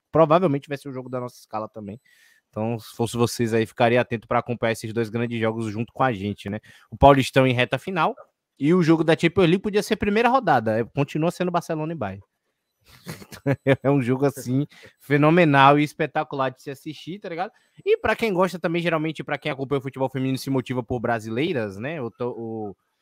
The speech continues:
o Léo famo-, até falou da Tainara do Bayern, né? A Rafa na, no Arsenal. A Rafa ainda não joga esse jogo, tá, o, o Léo? Só pra avisar.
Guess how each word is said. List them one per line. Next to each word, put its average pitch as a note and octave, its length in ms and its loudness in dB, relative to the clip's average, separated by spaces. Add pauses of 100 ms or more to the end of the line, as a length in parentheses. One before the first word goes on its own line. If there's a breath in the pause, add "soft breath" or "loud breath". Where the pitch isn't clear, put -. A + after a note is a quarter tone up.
(340 soft breath)
o B2 200 -4
Léo B2+ 200 0
famo-, A#2+ 340 -6
até A#2 160 -8
falou B2 240 -2
da A#2+ 100 -2
Tainara A2+ 380 -4
do B2+ 100 -6
Bayern, D3+ 500 2
né? A#2+ 160 -6
A A#2 100 -2
Rafa A2+ 420 -2
na, G#2+ 320 -4
no A#2 180 -2
Arsenal. C3+ 300 0
A B2 40 2
Rafa D3 180 -2
ainda C#3+ 160 -2
não D#3+ 160 -2
joga C3+ 220 0
esse B2+ 160 -8
jogo, C#3 280 -4
tá, D#3 300 -2
o, A#2 240 -4
o A2 80 -4
Léo? G2+ 180 -6
Só A2+ 140 -8
pra A#2 200 -2
avisar. G#2+ 460 -4